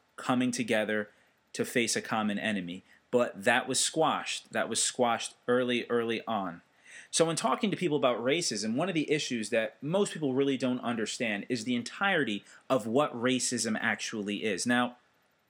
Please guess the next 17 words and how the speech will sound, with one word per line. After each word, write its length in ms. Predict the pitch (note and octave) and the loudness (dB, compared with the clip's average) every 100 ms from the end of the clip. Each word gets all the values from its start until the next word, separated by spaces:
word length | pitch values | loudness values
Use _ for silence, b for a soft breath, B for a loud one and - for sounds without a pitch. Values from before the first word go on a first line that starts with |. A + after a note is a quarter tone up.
| - | -4
when 180 | C3 D3 | 0 2
most 220 | A#3 B3 | 2 0
people 240 | A#3+ E3+ | -4 -4
think 300 | - C#3 D3+ | -2 -2 -2
racism, 680 | F3 F3 F3+ G3 F3 F#3+ F#3+ b b b b b _ | -2 -4 -2 -2 -2 -4 -6 b b b b b _
what 160 | F#3 G3+ | 2 4
they 140 | F3+ | 2
think 260 | - D#3+ D3 | 2 2 4
of 180 | A#2 | 4
is 160 | G#2 F#2+ | 2 0
lynching, 720 | B2 C#3+ - D3 C#3 C3+ B2+ b b | 2 2 2 0 2 0 -4 b b
they 120 | A#2+ A#2+ | 0 2
think 300 | C3 A#2 A#2 | 2 0 2
of 240 | G#2+ G2 | 0 0
the 80 | F#2+ | -4
hate 360 | - D3 C#3 | 2 2 2
crimes, 760 | - D3 C3+ B2+ B2 A#2+ A#2+ | -2 0 2 2 2 0 -4